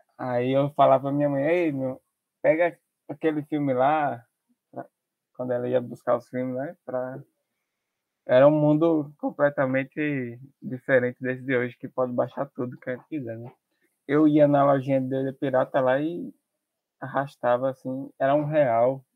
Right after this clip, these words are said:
tinha uma época que virou um real, assim, o D V D pirata, que era só um saquinho, né.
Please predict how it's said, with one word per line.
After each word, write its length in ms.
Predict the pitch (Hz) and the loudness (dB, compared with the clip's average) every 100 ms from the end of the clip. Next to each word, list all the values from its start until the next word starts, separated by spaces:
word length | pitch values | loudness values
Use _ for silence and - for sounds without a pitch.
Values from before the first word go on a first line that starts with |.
| _ | _
tinha 100 | 131 | -8
uma 120 | 135 | -4
época 340 | 131 - - 131 | -4 -6 -8 -6
que 60 | |
virou 260 | 135 131 139 | -4 -2 -2
um 60 | 139 | -2
real, 420 | 151 143 113 113 | 0 0 2 0
assim, 260 | 117 127 | -4 -8
o 20 | 120 | -8
D 80 | 117 | -8
V 120 | 117 | -8
D 120 | 117 | -10
pirata, 480 | - 120 117 - 107 | -10 -10 -10 -12 -10
que 80 | - | -4
era 160 | 123 123 | -2 -2
só 160 | 135 | -2
um 140 | 139 143 | -2 -4
saquinho, 600 | - 151 _ 123 123 123 | -8 -10 _ -10 -8 -8
né. 160 | 131 | -12